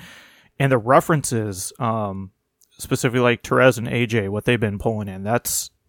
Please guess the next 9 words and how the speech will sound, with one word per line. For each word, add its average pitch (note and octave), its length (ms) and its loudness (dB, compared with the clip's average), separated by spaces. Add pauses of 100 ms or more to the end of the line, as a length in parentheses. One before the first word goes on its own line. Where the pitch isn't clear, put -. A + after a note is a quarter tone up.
(380)
it's C3 180 0
been C3 240 2
phenomenal A#2 600 2
to A#2 140 -6
see B2 520 0
a A#2+ 60 -4
lot B2 220 2
of A2 60 -6
that, A#2 280 -2